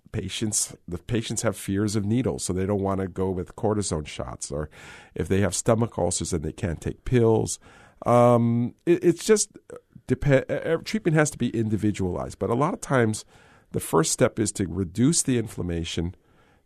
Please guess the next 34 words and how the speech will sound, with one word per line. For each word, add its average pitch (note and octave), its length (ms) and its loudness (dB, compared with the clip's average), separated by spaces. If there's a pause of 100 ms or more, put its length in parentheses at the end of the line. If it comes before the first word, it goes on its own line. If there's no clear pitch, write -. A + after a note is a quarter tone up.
take - 240 -2
the C3 80 -4
strain B2+ 540 2
off G#2 220 2
the G#2+ 120 -2
inflamed G2+ 540 -2
tissues, E2+ 580 -6 (520)
and G#2+ 300 0
protect - 560 -6
and G2 160 -4
pad B2 400 -4
them F2+ 280 -4 (640)
so A2 360 2
that G#2+ 320 0 (320)
you A2+ 180 -6
can - 160 -4
still A2+ 240 -2
carry G#2+ 380 -2
on F#2 180 -2
with E2+ 160 -8
your E2+ 140 -2
life G#2+ 340 -2
as C2 120 -10
much F#2 200 -4
as F#2 80 -8
possible G#2 640 -2 (480)
and G2+ 380 0
continue C3 540 -2
to A2+ 100 -2
protect - 460 -6
the F#2+ 160 -2
area F#2+ 260 0
until F#2+ 340 -2
the, F#2 100 -6